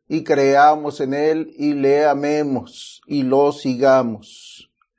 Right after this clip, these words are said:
para que podamos adorarlo. Señor,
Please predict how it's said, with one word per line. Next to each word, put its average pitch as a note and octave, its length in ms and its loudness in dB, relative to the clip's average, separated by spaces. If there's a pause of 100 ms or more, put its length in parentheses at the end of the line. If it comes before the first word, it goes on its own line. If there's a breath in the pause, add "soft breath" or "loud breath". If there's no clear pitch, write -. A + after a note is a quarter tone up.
(1400)
para C#3 320 2
que D3 120 -8
podamos D3+ 1080 0
adorarlo. D3 1040 2 (1300)
Señor, D3+ 1120 -2